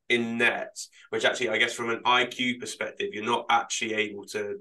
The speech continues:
really play constructive games where there's repercussions or natural consequences to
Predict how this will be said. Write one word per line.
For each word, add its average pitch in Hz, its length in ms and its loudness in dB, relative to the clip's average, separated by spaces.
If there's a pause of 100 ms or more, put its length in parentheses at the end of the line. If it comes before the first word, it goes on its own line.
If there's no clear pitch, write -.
(140)
really 104 440 2
play 101 320 -2
constructive 110 680 -4
games 101 460 2
where 101 460 -4 (760)
there's 107 180 2
repercussions 107 1040 0
or 101 120 0
natural 110 360 0
consequences 101 840 -6
to 101 440 2